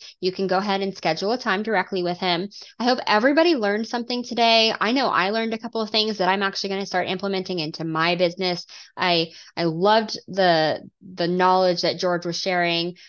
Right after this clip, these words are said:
I appreciate everybody tuning in for our longest podcast episode ever, but, uh, with so much, you know, knowledge and great, you know, intel going on, I did not wanna cut it off.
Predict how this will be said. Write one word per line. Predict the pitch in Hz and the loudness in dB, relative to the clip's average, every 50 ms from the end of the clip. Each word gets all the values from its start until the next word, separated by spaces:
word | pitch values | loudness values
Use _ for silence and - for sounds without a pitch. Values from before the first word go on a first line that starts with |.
| _ - | _ -8
I | 165 | -6
appreciate | 170 - 220 202 - 208 202 | -4 -2 -4 0 2 4 4
everybody | 196 190 190 190 190 180 180 | 6 6 4 4 4 2 2
tuning | 180 - 208 190 190 185 185 | 2 0 -2 0 0 0 0
in | 185 185 185 | 0 -2 -2
for | 180 - 170 | -4 -4 -2
our | 151 135 160 160 165 160 151 151 | -2 0 0 0 -2 -4 -4 -2
longest | 160 202 285 311 269 190 - - | 2 2 2 2 2 -2 -2 -2
podcast | - 165 131 175 170 180 151 160 - - | -4 -4 -4 -2 -2 -2 -2 -2 -2 -6
episode | 147 143 - 170 - 175 160 143 - | -8 -8 -8 -8 -6 -4 -4 -2 0
ever, | - 160 156 151 156 151 156 156 - - - _ _ _ | 0 0 2 2 2 2 2 0 -2 -12 -20 _ _ _
but, | 180 165 165 165 156 - - _ _ - | 2 4 4 4 2 0 -4 _ _ -2
uh, | 156 123 85 98 117 139 165 | -2 0 0 0 -2 -2 -4
with | 180 175 175 | -4 -6 -6
so | - - 214 208 | -4 -4 -2 0
much, | 208 202 190 185 - - - - - - - | 0 -2 -2 -2 -4 -4 -4 -6 -6 -10 -12
you | - 185 | -10 -8
know, | 170 156 156 | -6 -4 -4
knowledge | 165 180 185 185 180 175 170 170 165 170 - | -2 0 2 2 4 4 2 0 -2 -6 -10
and | - - 160 147 151 | -10 -8 -8 -8 -4
great, | - 190 190 143 - - _ | -2 0 0 0 -2 -6 _
you | - 165 160 | -8 -6 -4
know, | 147 139 117 - - _ | -4 -4 -4 -6 -4 _
intel | 196 190 185 180 202 180 175 175 | -2 -2 0 2 2 2 2 2
going | 180 175 170 170 165 | 2 0 0 0 0
on, | 165 160 160 156 151 | 0 0 0 0 0
I | 95 151 | -2 -4
did | 147 147 147 | -4 -4 -6
not | 151 170 196 226 - - | 0 2 4 4 4 4
wanna | 190 185 170 | 2 0 0
cut | 165 - 190 165 156 | 0 -2 -4 -4 -2
it | 151 | -2
off. | 151 143 151 143 151 156 - | -2 0 2 2 0 -2 -6